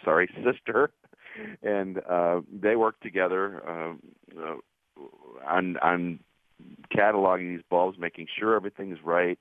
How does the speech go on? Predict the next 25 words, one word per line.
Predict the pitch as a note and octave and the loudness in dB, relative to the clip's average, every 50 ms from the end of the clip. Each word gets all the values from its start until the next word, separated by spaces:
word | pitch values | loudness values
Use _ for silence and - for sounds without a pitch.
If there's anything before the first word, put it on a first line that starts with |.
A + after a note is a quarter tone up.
| - E2+ | -10 -10
and | E2 D#2+ D#2+ D#2+ - _ - - - - - - - - - - - _ - | -10 -8 -8 -10 -12 _ -20 -20 -20 -20 -20 -20 -20 -20 -20 -20 -20 _ -16
m-, | F2 G2 G2 - | -14 -14 -14 -14
many | F#2+ G2 G2+ G2+ G#2+ A2+ B2+ C#3 D3+ D#3 C3+ B2 A#2 | -12 -10 -8 -4 -2 0 0 0 0 0 -2 0 2
of | - G2 G2 F#2 F2+ | 2 2 2 0 -4
the | G2 | -6
bulbs | E2+ F2+ G2 F#2 F#2+ G2+ G2+ - - - | -2 0 2 2 2 0 -4 -10 -12 -8
that, | F#2 F2+ - _ _ | -8 -8 -8 _ _
that | F#2+ F2 D#2+ | -8 -8 -8
Joe | - G2 G2+ F#2+ F#2 F#2 F2+ | -6 -4 -2 0 0 0 0
offers | - D#2+ F2 G2+ A2+ - - F2+ F2+ F2 | 0 2 2 2 2 0 0 -2 -2 -2
are | - B1 E2+ E2+ | -2 -2 -2 -2
no | E2+ E2+ F2+ G2 G#2+ | 0 2 2 2 4
longer | G#2+ G2 G2 G2 G#2 G2+ E2+ F#2 F2+ F2 F2 F2 - - - _ - | 4 4 4 4 4 2 2 4 4 4 4 2 -2 -6 -16 _ -14
available | - D#2 C#2+ F#2 G2 A2 G#2+ F2 D#2 F2 E2+ E2+ | -14 -4 0 2 4 4 2 2 0 0 0 0
in | - D#2+ E2+ E2 | 0 -4 -8 -10
commercial | - - F2+ F2+ F#2 F#2 - - F2 D#2+ D#2+ D#2 - - | -10 -8 -6 -4 -4 -4 -4 -2 -2 -2 -2 -4 -4 0
cultivation, | - F2 F2+ - D#2+ D#2+ E2+ E2+ F2 - - - C#2+ D2+ | 0 0 0 0 0 0 0 0 0 -2 -4 -6 -8 -8
and | D2 D2 - - | -8 -10 -8 -6
so | D2+ D2 D2 C#2+ | -4 -4 -2 0
that's | D#2 F2+ F2+ - - | 0 0 0 0 -4
what's | - - - - - | -8 -8 -6 -4 -2
so | - - - G#2+ - | 0 2 0 0 0
cool | - G#2 G2+ G#2+ G#2 | 0 2 2 4 2
about | G2+ E2+ E2+ D#2+ D#2+ D#2+ D#2+ | 2 2 2 2 2 2 2
it. | E2 D#2+ | 0 -2